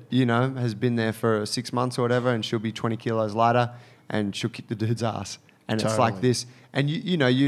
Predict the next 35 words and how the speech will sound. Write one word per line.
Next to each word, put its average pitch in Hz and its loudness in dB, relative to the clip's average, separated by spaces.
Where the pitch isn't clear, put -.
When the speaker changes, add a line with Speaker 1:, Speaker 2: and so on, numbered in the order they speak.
Speaker 1:
you're, 135 4
you'll, 139 2
there's 131 2
no, 143 4
I 131 4
don't 156 0
think 143 -4
there's 127 0
any 127 2
real 113 0
kind 113 -2
of 98 -8
combat 110 0
art 104 -2
where 107 -2
you 113 -2
will 110 -2
be 110 -6
so, 107 -2
where 123 0
it's 113 -8
so 120 0
clear 117 -6
to 120 -8
you 107 -6
the, 107 -4
uh, 101 -8
the 113 -8
gap 101 -2
in 123 2
Speaker 2:
Yeah. 113 0
Speaker 1:
the 104 -2
skill 123 0
there. 98 -6
Speaker 2:
Mm. 104 -2